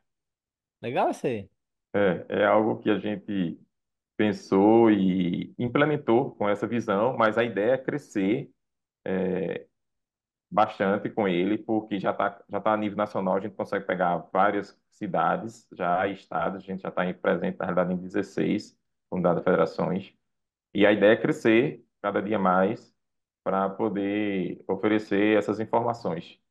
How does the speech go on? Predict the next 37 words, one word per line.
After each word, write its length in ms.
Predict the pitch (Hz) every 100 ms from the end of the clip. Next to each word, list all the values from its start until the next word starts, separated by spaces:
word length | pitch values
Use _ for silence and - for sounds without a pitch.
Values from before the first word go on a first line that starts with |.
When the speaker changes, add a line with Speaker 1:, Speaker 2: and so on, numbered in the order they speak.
| _ _ _ _ _ _
Speaker 2:
de 60 | -
Speaker 1:
Legal. 300 | 117 98 113
Speaker 2:
qualidade 220 | - 135
Speaker 1:
E, 40 |
Speaker 2:
com 60 | 135
Speaker 1:
e, 60 | 131
Speaker 2:
facilidade. 600 | 101 113 104 82 82 -
Speaker 1:
legal. 420 | 107 113 110 107
E 40 | 135
vocês 200 | - 131
pretendem 440 | 151 127 143 147
pegar 300 | 151 139 139
uma 160 | 156 156
rodada 320 | 156 147 151
de 80 | 156
investimento? 580 | 156 151 165 147 113 -
Speaker 2:
Sim, 400 | - 123 - - _ _ _ _ _ _ _
com 140 | 98
certeza. 440 | 92 110 - - 95
A 40 |
ideia 480 | 98 95 107 101 95
é 20 |
essa. 420 | 95 95 123 - - _ _ _ -
É, 280 | - 95 92
existe 380 | 87 117 -
uns, 380 | 107 101 98 - -
um, 440 | - 98 95 95 92
uma 160 | 92
solução, 520 | 95 - 98 101 - 95
um, 480 | - 98 - 101 98
uns 80 |
valores 340 | 98 101 107 107
agregados 680 | 101 98 92 92 95 - -
que 100 | -
existem 260 | 92 185
no 60 | 196
aplicativo 840 | 95 95 92 90 92 87 92 98